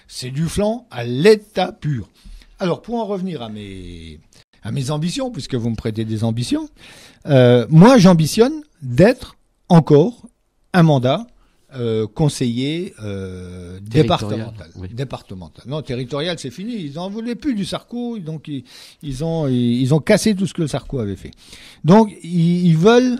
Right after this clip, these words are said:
Speaker 1: euh, mettre en place le conseiller départemental. Je serai candidat à ce conseil départemental.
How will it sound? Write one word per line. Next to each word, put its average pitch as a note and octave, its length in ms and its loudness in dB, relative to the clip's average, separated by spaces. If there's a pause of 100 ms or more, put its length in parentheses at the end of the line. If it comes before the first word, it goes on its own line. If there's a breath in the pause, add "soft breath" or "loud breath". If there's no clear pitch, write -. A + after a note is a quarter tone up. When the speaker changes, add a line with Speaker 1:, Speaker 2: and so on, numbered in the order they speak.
(140)
Speaker 1:
euh, B2+ 640 4
mettre F3 240 4
en E3 60 0
place G3 260 -2
le D3+ 80 -2
conseiller D3 280 -2
départemental. A2+ 640 -2 (320 soft breath)
Je A#2 180 0
serai F#3+ 280 -2
candidat B2 640 -4 (180)
à B2+ 140 -4
ce C#3 380 -4 (360)
conseil A#2+ 540 -4
départemental. G2+ 960 -10